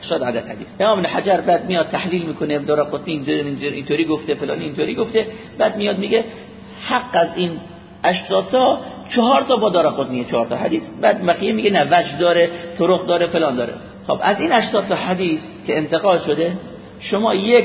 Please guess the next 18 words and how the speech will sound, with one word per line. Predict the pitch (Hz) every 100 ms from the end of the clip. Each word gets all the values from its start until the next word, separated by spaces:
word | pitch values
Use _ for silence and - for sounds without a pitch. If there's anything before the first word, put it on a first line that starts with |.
| -
حدیث | - 180 196 -
بیارید | - 208 202 220 233 - - -
که | -
آلبانی | 170 170 170 175 185 151
اومده | 139 156 170 196
باشه | 165 147 147
در | 156 156
بخاری | 165 - 180
تضعیف | 185 165 156 233 190
کرده، | 214 214 220
موافق | 165 175 180 214
دارقطنی | 175 170 165 170 170 202
یا | 185
دیگر | 156 160 160
حفاظ | - - 220 175
مثل | 170 -
خودش | - 165 151
نباشه، | 135 123 127